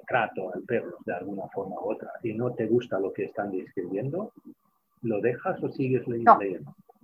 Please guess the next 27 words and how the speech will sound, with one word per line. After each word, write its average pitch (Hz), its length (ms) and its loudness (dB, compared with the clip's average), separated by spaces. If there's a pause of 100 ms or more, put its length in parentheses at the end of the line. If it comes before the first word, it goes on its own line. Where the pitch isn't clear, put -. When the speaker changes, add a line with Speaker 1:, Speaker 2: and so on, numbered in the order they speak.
Speaker 2:
No, 208 360 12
no, 208 240 12
yo 202 160 12
sigo 349 220 12 (100)
leyendo. 196 420 12 (260)
Speaker 1:
Vale. - 280 -4
Speaker 2:
De 233 180 12
hecho, 240 240 12 (540)
de 214 160 12
hecho, 240 220 12
bueno, 254 240 12
eso 226 240 12
también 240 260 12
tiene 254 220 12
que 233 80 12
ver 233 160 12
un 254 100 12
poco 247 260 12
con 269 160 12
mi 226 100 12
inclinación 214 720 12
hacia 254 280 12
la, 190 240 12
hacia 185 480 12
una 202 160 12
de 226 60 12
las 226 140 12